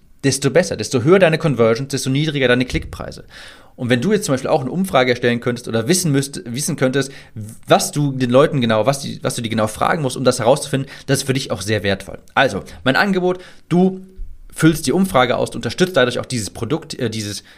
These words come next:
diese Reihe hier und ich mache dann eine dedizierte Podcast-Episode, wo ich dir zeige, wo ich das auswerte, die Ergebnisse vorstelle und dir zeige, wie auch du sowas machen könntest, wie auch du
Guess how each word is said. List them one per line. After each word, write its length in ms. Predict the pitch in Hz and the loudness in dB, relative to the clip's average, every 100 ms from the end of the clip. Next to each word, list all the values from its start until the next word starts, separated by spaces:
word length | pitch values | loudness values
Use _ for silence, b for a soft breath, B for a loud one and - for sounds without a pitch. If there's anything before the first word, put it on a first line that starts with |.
| b | b
diese 200 | 110 110 | -6 0
Reihe 220 | 107 165 | 0 0
hier 280 | 127 123 120 - B - | 0 0 -2 -4 B -2
und 220 | 131 151 | -2 0
ich 300 | 180 - - | -2 -4 -8
mache 300 | 120 143 151 | -2 0 2
dann 160 | 139 127 | 0 2
eine 300 | 120 117 113 B B B _ - | 0 0 -2 B B B _ -6
dedizierte 560 | 113 185 196 - 147 | -2 0 0 0 -2
Podcast-Episode, 840 | 143 175 175 147 127 120 120 120 110 | -2 -4 -2 -2 -4 -4 -2 0 0
wo 80 | |
ich 60 | 139 | 0
dir 120 | 127 | -2
zeige, 380 | - 117 117 117 | -2 0 0 0
wo 60 | 127 | 0
ich 60 | |
das 200 | 123 101 | 0 2
auswerte, 680 | - 180 139 123 127 135 143 _ _ _ _ _ _ - | 2 2 2 0 2 -2 -6 _ _ _ _ _ _ -4
die 60 | 123 | 0
Ergebnisse 360 | 131 170 143 | 0 0 -2
vorstelle 380 | - 139 135 127 | -2 -2 0 0
und 160 | 120 117 | 0 -2
dir 120 | 110 | -4
zeige, 440 | - 131 135 127 - B B | 0 2 2 0 -2 B B
wie 100 | 117 | -2
auch 100 | - | 0
du 100 | 139 | -2
sowas 260 | 135 120 | 0 0
machen 200 | 127 120 | -2 -2
könntest, 320 | 117 113 120 - B B | -2 -2 -2 -6 B B
wie 140 | 127 | 0
auch 120 | 113 | 0
du 280 | - 131 127 | 0 0 -2